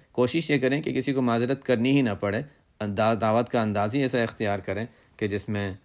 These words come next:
किसी को माजरत ना करनी पड़े, बल्कि सहूलत है। और जैसे मैंने बताया कि बेहतरीन सूरत यह है, बेहतरीन सूरत यह है कि उसके लिए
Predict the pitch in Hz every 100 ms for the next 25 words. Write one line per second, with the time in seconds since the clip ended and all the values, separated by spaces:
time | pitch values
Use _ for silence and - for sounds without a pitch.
0 | _ - 107 113 110 98 95 113 123 104
1 | 101 95 90 85 95 107 - _ _ 98
2 | 104 101 92 92 - - - 107 110 113
3 | 107 113 147 _ - 104 98 104 120 110
4 | 98 95 104 110 110 92 92 113 135 151
5 | 143 123 120 101 87 - _ _ 107 104
6 | 113 131 123 117 113 107 101 104 143 _
7 | _ - 110 101 95 92 85 - _ _
8 | - 107 110 98 95 139